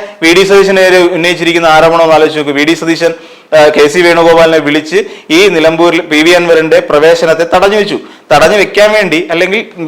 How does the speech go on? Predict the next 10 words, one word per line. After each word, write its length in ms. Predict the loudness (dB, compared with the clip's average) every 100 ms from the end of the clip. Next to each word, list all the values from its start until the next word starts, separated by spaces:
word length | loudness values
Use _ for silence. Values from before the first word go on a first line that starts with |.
| 2 2
പി 120 | 0
വി 140 | 0
അൻവർ 360 | 0 0 -2 -2
ഈ 140 | -4
പറയുന്ന 300 | 0 0 0
മുന്നണിയിലേക്ക് 560 | -2 -4 -4 -2 -2 0
വന്നിൽ-, 580 | 0 0 0 -4 -4 -4
വന്നാൽ 440 | -2 0 0 0 -4 -16 -20 -10 0
താൻ, 240 | 2 2 -2 -12 -8
ആ, 100 | 0